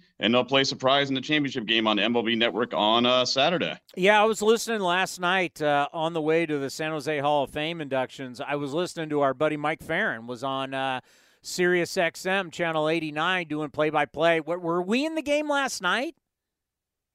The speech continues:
Speaker 1: Uh, we had a game yesterday afternoon where it was raining like crazy, which is weird to have that happen in Arizona. But, uh, yeah, we had a lead for a long time and then just absolutely blew it towards the end there. Thankfully, it wasn't an A's pitcher. It was a Yankees pitcher who just got annihilated. Some guy was pitching in the co-, uh,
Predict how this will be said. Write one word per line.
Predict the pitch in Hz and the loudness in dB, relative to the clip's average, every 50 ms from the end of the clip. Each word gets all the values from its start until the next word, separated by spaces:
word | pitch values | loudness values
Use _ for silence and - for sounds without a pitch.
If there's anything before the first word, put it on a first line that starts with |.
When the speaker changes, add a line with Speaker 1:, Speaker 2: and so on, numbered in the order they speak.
| _ - | _ 0
Speaker 1:
Uh, | - 117 135 139 147 | 4 4 6 6 6
we | 165 190 | 4 4
had | 214 214 | 4 4
a | 175 | 4
game | 156 180 196 196 185 | 2 2 2 4 4
yesterday | 185 180 180 185 170 175 170 165 | 2 2 0 0 2 2 4 6
afternoon | 165 165 160 151 147 147 165 185 175 | 6 4 4 2 2 4 4 4 4
where | 160 143 131 131 | 4 4 4 4
it | 120 117 | 4 4
was | 117 101 95 | 2 0 0
raining | 95 113 120 151 175 175 147 | 0 2 4 4 4 4 4
like | 127 120 110 90 | 4 4 2 2
crazy, | - 120 120 120 113 107 110 113 113 | 2 2 4 4 4 4 2 0 0
which | 110 117 110 117 | 0 -2 -2 -2
is | 107 95 | -2 -2
weird | 98 110 117 120 117 120 | 0 2 2 4 4 4
to | 110 113 | 4 4
have | 113 113 107 | 4 4 4
that | 113 107 113 | 4 4 4
happen | 113 113 120 113 | 4 2 2 2
in | 110 104 | 2 4
Arizona. | 110 113 113 110 104 98 113 139 165 151 139 147 | 4 4 4 2 2 4 4 4 4 4 4 4
But, | 131 120 123 127 127 | 4 4 4 4 4
uh, | 127 127 127 131 127 123 - _ _ - - - - - _ - | 4 4 4 4 2 0 -2 _ _ -20 -20 -20 -20 -20 _ -2
yeah, | - 120 151 165 170 | 2 4 4 4 4
we | 180 175 | 4 4
had | 180 190 | 4 4
a | 175 160 | 4 2
lead | 160 180 196 208 185 160 | 2 0 0 -2 -2 -2
for | 175 180 | 0 0
a | 185 | 2
long | 190 190 190 185 165 | 4 4 4 2 2
time | 185 196 202 190 | 0 0 2 2
and | 170 | 2
then | 160 151 | 2 0
just | 135 127 131 | 0 2 2
absolutely | 135 143 135 131 139 139 117 101 | 0 0 0 -2 -2 -2 0 2
blew | 127 139 139 135 | 2 4 4 4
it | 131 104 - - | 2 0 -2 -4
towards | 131 127 123 104 | -4 -4 -2 0
the | 113 127 | 2 4
end | 135 135 127 | 4 4 4
there. | 117 | 4
Thankfully, | 117 135 156 160 165 170 | 4 2 2 2 2 2
it | 165 | 4
wasn't | 160 143 151 143 | 4 4 4 4
an | 135 | 4
A's | 131 131 131 131 123 | 4 4 2 2 2
pitcher. | - 127 120 107 117 | 2 0 0 2 0
It | |
was | 113 98 | 2 2
a | 110 | 4
Yankees | 107 117 120 123 120 120 110 110 | 4 4 2 2 0 -2 -2 0
pitcher | - 110 101 - 107 | 0 0 0 0 -2
who | 101 | -2
just | 95 110 98 - | -2 -2 0 0
got | 117 107 101 | 0 2 2
annihilated. | 95 104 110 110 110 107 104 98 95 92 | 2 2 2 2 4 4 2 2 0 0
Some | 117 123 120 | -2 0 2
guy | 123 123 123 | 4 4 4
was | 123 120 101 | 4 2 0
pitching | - - 123 117 123 120 | -2 -4 -2 0 0 0
in | 110 104 | 0 0
the | 101 | -2
co-, | - - 113 - - | -2 -4 -2 0 2
uh, | 107 104 101 98 95 92 90 87 82 | 4 4 6 6 6 6 4 4 2